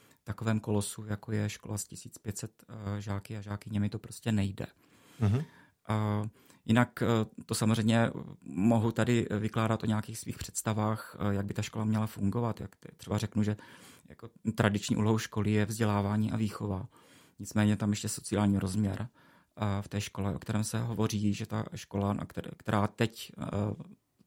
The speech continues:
Speaker 1: jako v základním školství v České republice, ty školy na to nemají kapacitu a, eh, energii, aby, eh, naplňovaly i sociální úlohu té školy, ale hovoří se o tom, jako, že to je jedna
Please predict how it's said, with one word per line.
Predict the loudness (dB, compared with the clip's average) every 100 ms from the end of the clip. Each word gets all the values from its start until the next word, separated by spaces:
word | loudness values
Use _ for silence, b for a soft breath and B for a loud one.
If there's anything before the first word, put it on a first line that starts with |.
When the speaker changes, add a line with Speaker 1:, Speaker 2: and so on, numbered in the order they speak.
| _ _
Speaker 1:
jako | _ 0
v |
základním | 0 2 2
školství | 0 -2 -6 -6
v |
České | -8 -4
republice, | -4 -4 -6 -6 -4 -4 b b b b b
ty | -16
školy | -2 2
na | 2
to | 4
nemají | 4 2
kapacitu | 0 -4 -4 -6 -4 -4 0
a, | 0 0 -4 b b b
eh, | -4 -2
energii, | 4 4 4 2 2 2
aby, | 0 2 2 2 b b b b -4
eh, | 0 0
naplňovaly | 0 0 2 2 2 2
i |
sociální | -2 -2 0 2 2
úlohu | 2 0 0
té | -2
školy, | -4 -4 -4 -4 -4 b b b
ale | 0 2
hovoří | 2 0 -2
se | -6
o | -4
tom, | -2
jako, | -2 -4
že | -8
to | -2
je | 0 2
jedna | 2 2 0 0